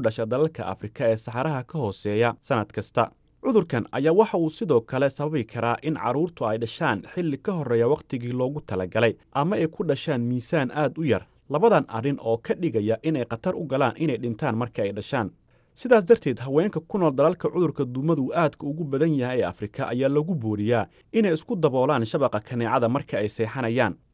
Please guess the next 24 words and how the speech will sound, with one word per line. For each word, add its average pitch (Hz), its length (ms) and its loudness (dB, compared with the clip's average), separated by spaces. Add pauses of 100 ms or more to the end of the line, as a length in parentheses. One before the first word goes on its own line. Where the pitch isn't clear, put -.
(240)
Sidoo 240 260 6
kale, 160 200 2
haween 156 380 4
badan 139 200 4
ayaa 131 240 2
waxa 160 240 0
ay 104 240 0
helaan 120 260 -2
dawooyinka 135 480 -2
qiimahoodu 135 680 -4
aadka 151 340 0
u 170 100 -6
jaban 135 360 0
yahay 110 280 -2
ee 120 120 0
la 123 120 -2
isku 139 260 -8
daro 127 240 0
ee 123 100 0
loo 143 200 2
yaqaan 110 440 0 (480)
sulfadoxin 151 760 2
beromethumine 127 1000 0 (300)
oo 135 80 0